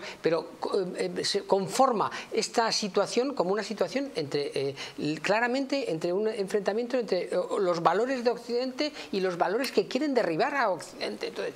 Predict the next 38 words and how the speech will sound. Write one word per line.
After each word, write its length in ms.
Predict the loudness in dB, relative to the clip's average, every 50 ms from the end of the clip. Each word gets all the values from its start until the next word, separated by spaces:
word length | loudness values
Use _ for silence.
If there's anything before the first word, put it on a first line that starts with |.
| -10 -12 -14 -4 0
que 80 | 0 0
este 220 | 2 4 4 4
presidente 640 | 4 4 2 2 0 0 -2 -2 -2 -4 -6 -6 -8 -8 -4 2
vaya 280 | 4 4 4 6 4 2
allí 220 | 2 0 -6 -6 -6 -8 -10 -6 -2
y 120 | 0 2 2
mande 480 | 2 2 2 2 2 2 0 0 2 2
el 160 | 2 2 2
mensaje 720 | 2 2 2 0 0 2 2 2 2 0 -2 -2 -4 -4 -4 -2
a, 180 | 0 0 2 0
eh, 640 | 0 -2 -2 0 0 2 2 2 0 0 -2 -2 0 2 4
a 80 | 4
nivel 220 | 4 4 4 2 2
de 60 | 2
política 380 | 2 2 2 0 0 2 2 2
interna 380 | 2 2 0 0 0 0 -2 -4 -6 -6 2 4
para, 440 | 4 6 6 6 4 2 0 0 0
eh, 300 | 2 2 4 4 2 0 0 2 2
amparar, 600 | 4 4 4 2 4 6 6 6 6 4 2 0
o 60 | 2
sea, 180 | 4 4 6
para 180 | 6 4 4 2
sentirse 600 | 2 0 0 -2 -2 -2 -2 -2 -2 -2 0 0
más 200 | 0 0 0 0
apoyado 460 | 0 0 0 0 2 2 0 0 -2 -4 -6 -10 -8 0 2
por 180 | 4 4 4
sus 280 | 4 0 0 0 -2 -2
cinco 380 | 0 0 0 2 4 4 4 4
ministros 560 | 4 2 2 0 0 0 0 0 0 0 0
de 340 | 0 0 2 2 0 0 0
Sumar 380 | 0 0 2 2 2 0 0 -2 -8 -2 2 4
o 160 | 4 4 6
por 160 | 4 2 2
su 320 | 2 2 2 2 2 2
gente, 400 | 2 2 2 2 2 2 0 0
por 180 | 0 0 0 0
sus 240 | 0 -2 0 2 2
apoyos 480 | 2 4 4 4 4 4 2 2 0